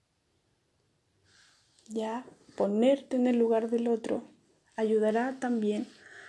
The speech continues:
a entender de mejor manera la emoción que quieres comunicar, de modo que estarás ayudando también a que la otra persona te comprenda. En caso de que tengas algún conflicto con otra persona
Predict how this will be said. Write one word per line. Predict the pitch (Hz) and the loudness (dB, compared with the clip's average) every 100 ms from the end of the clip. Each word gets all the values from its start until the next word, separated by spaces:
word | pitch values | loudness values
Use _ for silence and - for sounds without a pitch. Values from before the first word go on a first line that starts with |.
| - | -8
a | - | -2
entender | 233 233 233 247 254 - - | 0 0 2 2 2 -2 2
de | |
mejor | 247 233 277 | 2 2 0
manera | 269 262 254 247 294 285 - - | 2 4 4 2 -4 -8 -16 -8
la | 240 | -2
emoción | 233 220 - 262 262 | 0 0 0 0 0
que | 254 | -2
quieres | - 226 - | 0 0 0
comunicar, | 285 233 208 214 233 254 - | 2 4 2 2 0 -2 -4
de | 226 | 0
modo | 226 240 247 | 4 4 4
que | 240 | 2
estarás | 226 - 220 214 | -2 0 2 2
ayudando | 240 220 220 233 240 | 4 4 4 2 -2
también | 240 220 226 | 0 0 0
a | |
que | 240 240 | 0 2
la | |
otra | 233 233 | 2 0
persona | 226 - 233 233 | -2 -2 -4 -2
te | 247 | -2
comprenda. | 247 240 233 220 202 208 - - _ _ _ _ _ _ _ _ _ _ _ _ _ _ _ - - - - - - - _ - 240 - - | 0 -2 0 0 -2 -8 -16 -20 _ _ _ _ _ _ _ _ _ _ _ _ _ _ _ -20 -20 -20 -20 -20 -20 -20 _ 0 0 2 2
En | 262 | 2
caso | 262 247 285 | 4 6 6
de | 262 | 6
que | 240 | 2
tengas | 262 254 | 2 4
algún | 254 247 254 | 6 8 8
conflicto | 254 240 254 - | 6 2 0 2
con | 262 262 | 2 4
otra | 269 269 | 4 4
persona | 269 254 - 277 277 208 254 | 2 2 0 0 2 0 -8